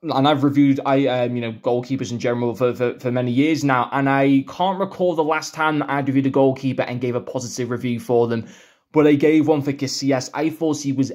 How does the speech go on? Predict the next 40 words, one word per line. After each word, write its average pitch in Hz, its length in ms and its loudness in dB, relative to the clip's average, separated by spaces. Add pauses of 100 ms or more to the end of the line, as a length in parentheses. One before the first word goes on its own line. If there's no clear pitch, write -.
excellent 117 540 -8
when 127 100 -4
I 113 80 -4
used 113 380 -4
him. 113 180 -2
He 123 140 0
really, 139 260 4
really 131 140 0
was. 123 320 2
I - 20 -4
mean, 123 80 -4
look 160 100 -4
at 175 40 -2
those 135 160 0
traits 127 320 -6
there. 117 160 -6
Well, 117 80 -6
saves 147 320 -2
with 143 160 -2
feet, 139 240 0
goalkeeper 139 360 0
long 131 240 0
throw, 131 280 0 (180)
nice 143 340 0
traits 139 460 -4
to 131 60 -4
have. 135 440 -2 (200)
He 226 100 0
was 247 120 0
just 226 120 -6
a 202 60 -2
good 185 160 4
card. 180 180 4
I 175 60 6
mean, 165 80 0
I 160 40 2
don't 196 140 -2
know 233 60 0
what 226 160 -2
his 208 180 0